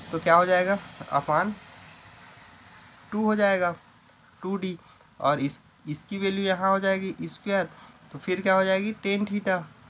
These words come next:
अब सीधा देख सकते हैं कि फ़ोर पाई म्यू नॉट, फ़ोर पाई म्यू नॉट, और ए हो, क्या हो जाएगी, डी के पावर फ़ोर हो जाएगी, और ये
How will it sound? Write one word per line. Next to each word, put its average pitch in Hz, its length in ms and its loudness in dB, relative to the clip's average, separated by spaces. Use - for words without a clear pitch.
अब 143 100 2
सीधा 143 320 -2
देख 156 220 -2
सकते 160 340 -6
हैं 156 320 -4
कि 202 140 -12
फ़ोर 156 220 4
पाई 131 340 2
म्यू 202 280 0
नॉट, 196 280 6
फ़ोर 156 300 0
पाई 180 160 0
म्यू 202 220 0
नॉट, 190 240 2
और 135 200 -2
ए 156 160 -2
हो, 190 120 -4
क्या 190 200 -2
हो 196 80 2
जाएगी, 185 280 -2
डी 147 320 -8
के 175 120 -6
पावर 185 260 2
फ़ोर 196 180 -2
हो 196 60 2
जाएगी, 175 320 0
और 127 80 0
ये 143 120 0